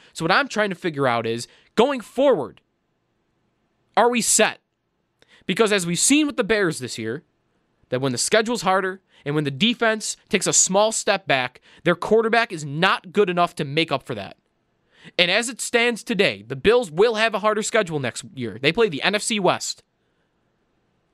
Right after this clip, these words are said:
which might be the best division in football by them, by then. Maybe the Ram-, I'm not sure if the Rams will get it together, but the forty-niners look great.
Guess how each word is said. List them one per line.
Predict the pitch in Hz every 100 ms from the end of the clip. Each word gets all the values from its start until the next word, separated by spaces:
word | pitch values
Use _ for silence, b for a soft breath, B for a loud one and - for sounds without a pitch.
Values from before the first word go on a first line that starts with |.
| _ -
which | 165 156
might | 202 240
be | 247
the | 220
best | 208 220
division | 220 208 202
in | 165
football | - 214 151 127
by | 110
them, | 107 85 98 b b
by | 156 147
then. | 127 98 - b b
Maybe | 214 226
the |
Ram-, | 190 196 196
I'm | - 175
not | 190
sure | 202
if | 175
the | 151
Rams | 165 165
will | 139
get | 123
it | 113
together, | 110 107
but | 110
the | 113
forty-niners | - 165 190 208 196 156
look | 156
great. | 147 147 -